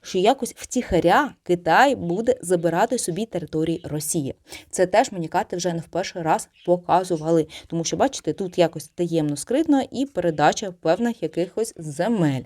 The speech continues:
І карта диявола на дні колоди. Диявол, як я вже багато разів казала, це досить таки цікава карта. Ти отримуєш те, що ти хочеш, і на перший погляд все здається дуже таким милим, гарним. Ну, ти нічого ж не віддав,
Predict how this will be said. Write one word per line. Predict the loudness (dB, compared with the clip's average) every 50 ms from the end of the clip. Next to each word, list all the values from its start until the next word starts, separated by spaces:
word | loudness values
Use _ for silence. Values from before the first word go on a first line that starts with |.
| _ _ _ -20 -20 -20 _ -2
І | -2 0
карта | 4 2 2 2 0 -2
диявола | -2 0 0 2 2 2 0 0 0 0
на | 2 2 0 0
дні | 0 -2 -4
колоди. | -4 -4 0 2 2 2 4 2 0 0 -4 -10 -20 -14 -8
Диявол, | -6 0 4 4 4 4 2 0 -2 -2
як | -4 -4 -2 0
я | 0
вже | 0 0 -2
багато | -4 -4 -2 -4 -4 -6 -8
разів | -10 -8 -8 -10
казала, | -8 -6 -2 0 0 0 0 0 -2 -4 _ _ _ -8
це | -2 0 0 2
досить | 2 0 0 0 -4 -6
таки | -6 -6 -6 -6 -6
цікава | -6 -8 -8 -6 -6 -6 -4
карта. | 0 0 0 0 2 0 -2 -2 -4 -8 -18 -20 _ _ _
Ти | 0 0 0 0 -2 _ -8
отримуєш | -8 -6 -4 -4 -2 0 0 0 -2 -4 -8 _
те, | -4 -4 -4
що | -2 -4 -8
ти | -10 -10
хочеш, | -10 -8 -8 -6 -4 -2 -2 -2 -4 _ -14 -8
і | -2 0
на | 0 0
перший | 2 2 0 0 0 -2
погляд | 2 2 2 2 2 -2 -4 _ -12
все | -8 -6 -4 -2
здається | 0 0 2 2 2 0 0 -2 -6 -8 -8
дуже | -4 -2 -2 0 -2 -2
таким | -4 -6 -4 -4 -2 -2 0 0
милим, | 0 2 2 4 4 4 2 2 0 -2 -4 -12
гарним. | -14 -6 0 2 2 2 2 0 -6 -10 -10 -12 -16 -18 _ -4
Ну, | -2 -2 -2 -4 _ -4
ти | -4 -2
нічого | -2 -2 0 0 0 0 0
ж | 0
не | 2 2 4
віддав, | 4 4 4 4 2 2 2